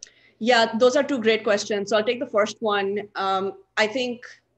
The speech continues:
we as a species have, uh, inherent responsibility to protect our planet and the space around us. And over the last, uh, thirty years or so, there have been many, um,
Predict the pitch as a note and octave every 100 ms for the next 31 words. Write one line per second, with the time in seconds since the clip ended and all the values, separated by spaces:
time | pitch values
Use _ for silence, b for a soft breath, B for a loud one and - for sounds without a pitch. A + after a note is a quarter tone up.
0 | _ _ - G#3+ B3 B3 B3+ B3+ A3+ A3
1 | G#3+ G#3+ A3 A3 - A#3+ A#3 A3+ A3 G3
2 | G3 G3 G3 F#3 G3+ F#3+ - G#3 A3 G#3+
3 | G#3+ G#3 - G3 G3+ G#3 G#3+ A3+ A3 G#3+
4 | G3 G3 F#3+ F#3+ F#3 F#3 F#3+ G3 G#3 A3
5 | A3+ - F#3+ F#3 F#3+ D#3+ F#3+ - F#3 F#3
6 | F3+ F3 F#3+ G3 C#4+ - _ b b b
7 | b G3 G3 G3+ G3+ G#3+ G#3+ G3+ A3 A3+
8 | - - F3+ F#3 F3+ F3 E3+ - A3 G#3
9 | A#3 G#3 G#3 G#3+ G#3 G3+ G3+ G3 G3 G3
10 | G3+ G3 - _ - G3 G3+ G#3+ B3 B3+
11 | B3 - - - F3+ F3 F3 F3